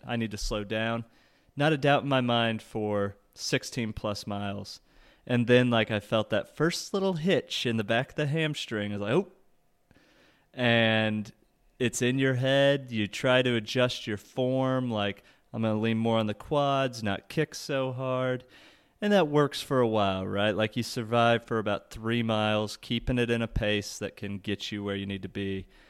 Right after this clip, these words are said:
But then by mile nineteen, twenty, you're off the rails. I'm running eleven minute miles.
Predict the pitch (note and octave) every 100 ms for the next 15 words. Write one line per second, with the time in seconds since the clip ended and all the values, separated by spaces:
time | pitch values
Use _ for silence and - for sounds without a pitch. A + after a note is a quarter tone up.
0 | _ _ _ - B2+ D3 C#3+ C3+ B2+ A#2
1 | A#2 A#2 A#2 A2+ A2+ G#2+ G#2 - A2 G#2+
2 | A2 - A#2+ A2+ A#2 A#2+ - _ _ -
3 | - A2+ A#2 A#2+ _ _ _ _ _ _
4 | _ _ _ _ _ _ A#2 A#2 A2+ G#2+
5 | - G2 G2 F#2 F#2 - - _ _ _
6 | _ A2+ A2 A2 G#2+ G#2+ A2+ A#2 A#2 A#2
7 | A2+ G2 G#2 G#2+ A2 A2 G#2+ -